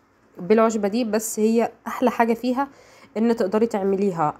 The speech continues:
دافية او تقدري تعمليها باردة. انا اديت لكم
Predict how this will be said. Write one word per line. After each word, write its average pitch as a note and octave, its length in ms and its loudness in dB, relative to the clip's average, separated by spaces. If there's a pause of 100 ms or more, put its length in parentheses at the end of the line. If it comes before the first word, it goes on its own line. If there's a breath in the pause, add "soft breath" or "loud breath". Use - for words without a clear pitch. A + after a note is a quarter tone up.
دافية A#3 500 -2 (640)
او - 100 6
تقدري G#3 360 2
تعمليها G3+ 600 2
باردة. C#3+ 360 -6
انا F#3 100 2
اديت E3+ 280 -4
لكم C4 280 2